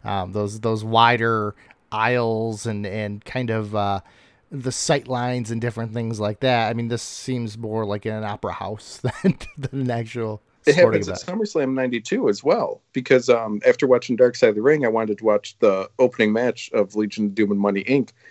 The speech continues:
Speaker 2: Same thing. There's a big stair aisleway across from the hard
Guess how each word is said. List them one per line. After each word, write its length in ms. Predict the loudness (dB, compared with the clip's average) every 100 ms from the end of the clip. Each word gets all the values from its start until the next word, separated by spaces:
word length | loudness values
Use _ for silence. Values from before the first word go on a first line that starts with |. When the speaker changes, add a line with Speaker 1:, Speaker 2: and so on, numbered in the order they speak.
| _ -14
Speaker 2:
Same 380 | 2 4 4
thing. 340 | 4 4 4 2
There's 220 | 0 -2
a 40 |
big 560 | -4 2 4 4 0 -14 _ _ _ _ -10
stair 640 | -8 4 8 8 6 2 2
aisleway 480 | 2 4 2 2 -2
across 320 | -4 -4 -4
from 200 | -6 -4
the 100 | -4
hard 400 | -4 -4 -4